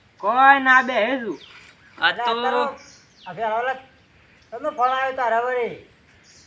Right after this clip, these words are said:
Speaker 1: હા, ખોકે ને તારી. બોલ.
Speaker 2: આજ તો કીધું પહેલું નોરતું છે ને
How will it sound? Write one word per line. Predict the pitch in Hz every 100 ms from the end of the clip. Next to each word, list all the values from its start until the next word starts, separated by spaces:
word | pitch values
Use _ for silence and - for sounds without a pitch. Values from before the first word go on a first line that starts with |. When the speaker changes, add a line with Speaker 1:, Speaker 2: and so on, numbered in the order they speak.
| - - - 143
Speaker 1:
હા, | 196 240
ખોકે | 269 262 302 302
ને | 277
તારી. | 220 160 120 - 185
બોલ. | 254 254 - - _ _ _ _ -
Speaker 2:
આજ | 151 -
તો | 214
કીધું | 220 233
પહેલું | 226 214 156 190
નોરતું | 226 220 233
છે | 233 240 247 254
ને | 247